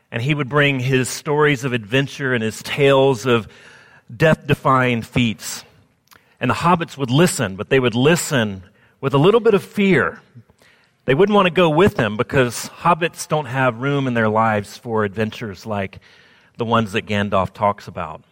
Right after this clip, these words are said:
But one hobbit did. Bilbo consents and is taken up in an adventure with Gandalf, and his tidy little comfortable world is turned upside down. And he's soon sleeping on the ground and going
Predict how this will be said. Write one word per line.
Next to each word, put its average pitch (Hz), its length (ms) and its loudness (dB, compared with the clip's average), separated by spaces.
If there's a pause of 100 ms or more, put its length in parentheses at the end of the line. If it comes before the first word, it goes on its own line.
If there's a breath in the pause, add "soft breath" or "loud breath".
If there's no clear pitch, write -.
(880 soft breath)
But 123 120 -4
one 185 200 4
hobbit 135 380 0
did. 123 280 2
Bilbo 151 380 4
consents 131 680 -2
and 117 80 -2
is - 160 -6
taken 160 320 0
up 143 200 0
in 131 60 -2
an 127 80 0
adventure 143 640 0
with 123 160 0
Gandalf, 143 580 2
and 120 100 -2
his 120 200 -2
tidy 202 440 0
little 170 320 2
comfortable 175 840 -6 (280 soft breath)
world 131 560 2
is 117 200 -6
turned 131 560 -2
upside 117 520 -2
down. 92 440 -4 (560 soft breath)
And 131 100 -4
he's 139 200 -2
soon 151 460 -4
sleeping 165 480 -2
on 143 140 2
the 131 80 -6
ground 139 640 0
and 117 240 -10
going 139 400 2